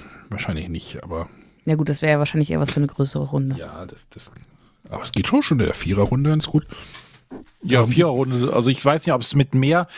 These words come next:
Speaker 3: dann bist du halt zu selten dran.
Speaker 1: Mhm.
Speaker 2: Mhm.
Speaker 3: Na, dann sitzt du da und hörst den anderen Leuten zu. Also in der Viererrunde ist das, glaub ich, schon eine schöne Größe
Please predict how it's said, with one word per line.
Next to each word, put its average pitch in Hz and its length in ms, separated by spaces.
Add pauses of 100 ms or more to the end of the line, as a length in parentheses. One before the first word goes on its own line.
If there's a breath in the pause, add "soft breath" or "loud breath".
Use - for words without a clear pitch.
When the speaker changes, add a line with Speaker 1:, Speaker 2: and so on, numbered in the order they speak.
(220 loud breath)
Speaker 3:
dann 123 180
bist 180 220
du 147 60
halt 143 160
zu 170 160
selten 135 420
dran. 92 420
Speaker 1:
Mhm. 107 400
Speaker 2:
Mhm. 180 320 (1160)
Speaker 3:
Na, 135 120
dann 139 180
sitzt 156 260
du 160 60
da 139 180
und 127 120
hörst 143 180
den 143 60
anderen 127 220
Leuten 127 260
zu. 147 260
Also 139 180
in 139 80
der 139 140
Viererrunde 151 560
ist - 160
das, 135 100
glaub 135 200
ich, 131 80
schon 143 220 (300 loud breath)
eine 127 100
schöne 202 340
Größe 170 540